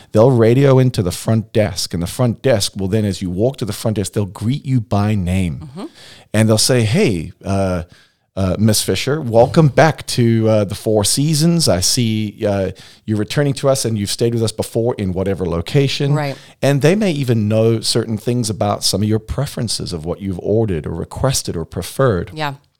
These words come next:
Speaker 1: And so the Four Seasons is a great example, a-, and the hotel industry is a great example of a business that understands that it's not about the commodity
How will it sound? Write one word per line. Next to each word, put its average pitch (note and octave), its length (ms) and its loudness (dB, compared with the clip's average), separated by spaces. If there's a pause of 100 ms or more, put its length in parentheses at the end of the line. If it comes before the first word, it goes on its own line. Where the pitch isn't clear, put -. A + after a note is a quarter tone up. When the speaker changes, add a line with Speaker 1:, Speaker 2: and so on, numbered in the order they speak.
(220)
Speaker 1:
And G2+ 240 0
so G2+ 340 2 (560)
the B2+ 80 -4
Four C3+ 300 -2
Seasons C3 480 0
is G#2 100 -4
a G2 60 -4
great G#2 240 0
example, G2+ 800 -2
a-, A2 180 0
and B2+ 100 2
the A#2+ 40 4
hotel B2 400 2
industry C#3 380 -2
is F2+ 60 -2
a E2+ 60 -8
great F#2 160 -2
example F2 400 -2
of E2 100 -2
a F2+ 60 0
business C#3 540 0
that G#2+ 160 0
understands F#2 800 -2
that F2+ 100 -2
it's - 160 -4
not G#2+ 220 2
about A2 540 -2
the G2 80 -6
commodity G#2 760 0